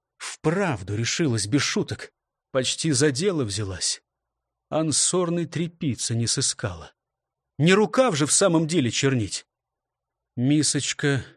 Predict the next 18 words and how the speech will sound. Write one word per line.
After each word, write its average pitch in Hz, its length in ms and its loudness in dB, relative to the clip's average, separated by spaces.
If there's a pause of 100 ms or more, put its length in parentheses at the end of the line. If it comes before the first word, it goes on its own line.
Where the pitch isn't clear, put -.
(240)
с 107 80 -8
засохшей 139 720 0
сбивалкой, 135 800 0
счастливо 135 640 0
забытая 135 460 2
Суленкой 143 560 0
и 135 40 4
Лыкашом, 151 560 -2 (640)
переливалась 160 840 2
у 127 60 -2
жирника, 170 640 -2 (680)
останавливала 143 840 0
внимание. 104 680 -2 (760)
Подумав, 143 680 0
Надейка 131 500 0
подтянула 135 680 0
миску 127 460 2
поближе, 151 680 -4